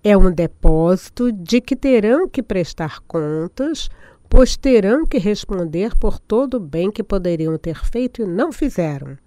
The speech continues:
por todas as lágrimas que poderiam ter secado com o dinheiro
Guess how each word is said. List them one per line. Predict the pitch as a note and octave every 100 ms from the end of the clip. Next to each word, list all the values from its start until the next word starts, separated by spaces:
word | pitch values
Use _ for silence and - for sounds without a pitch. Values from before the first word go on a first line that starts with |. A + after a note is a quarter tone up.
| _ - _ - -
por | -
todas | A3 G#3 G3 F3+
as | E3
lágrimas | D#3+ D3+ E3+ F3+ F#3+ F3+
que | -
poderiam | F#3+ - E3 D#3+ D3+
ter | D3 D#3+ -
secado | - A3+ - E3+ E3 F#3
com | A3+ F3
o | D#3
dinheiro | D3+ G3 G3+ F3 F#3 A3